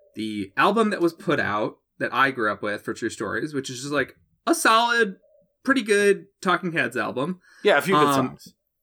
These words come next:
Speaker 1: and the really fun movie, which is a musical with di-, a diverse cast of different people singing, different choirs, different people singing, um, the, these various David Byrne written and composed songs. And this doc-,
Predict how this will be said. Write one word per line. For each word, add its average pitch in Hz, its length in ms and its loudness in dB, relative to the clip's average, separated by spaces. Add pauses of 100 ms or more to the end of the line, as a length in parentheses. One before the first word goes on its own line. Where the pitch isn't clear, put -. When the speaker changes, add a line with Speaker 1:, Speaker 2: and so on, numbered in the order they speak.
(140)
Speaker 1:
and 196 300 4
the 202 60 2
really 240 220 0
fun 233 260 2
movie, 151 560 4
which 147 320 0
is 131 480 2
a 143 100 2
musical 117 800 0
with 113 340 -4
di-, 160 200 0
a - 100 2
diverse 147 400 0
cast 143 460 0
of 117 120 -4
different - 340 -4
people 113 440 -4
singing, 117 540 -4 (500)
different 165 240 0
choirs, 139 640 2
different 135 240 -4
people 110 500 -4
singing, 110 640 -6
um, 104 600 -6 (180)
the, 117 200 -8
these 120 200 -10
various 113 420 -2
David 107 340 -2
Byrne 104 260 -6
written 104 520 -8
and 101 480 -10
composed 95 440 -10
songs. 113 840 -4 (380)
And 135 420 0 (100)
this 185 200 -6
doc-, - 360 -10